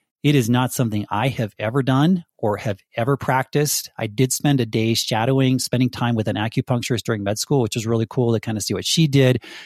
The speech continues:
and hear her philosophy and see her approach and see the patient's response. But battlefield acupuncture is a technique where there are certain little needles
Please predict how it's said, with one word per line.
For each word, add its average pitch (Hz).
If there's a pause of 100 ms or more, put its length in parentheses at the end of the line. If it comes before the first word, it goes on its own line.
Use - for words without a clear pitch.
(100)
and 110
hear 101
her 151
philosophy 123
and 98
see 101
her 131
approach 117
and 104
see 120
the 92
patient's -
response. 123 (580)
But 120
battlefield 165
acupuncture 131
is 123
a 104
technique 135 (640)
where 123
there 123
are 123
certain 160
little 139
needles 123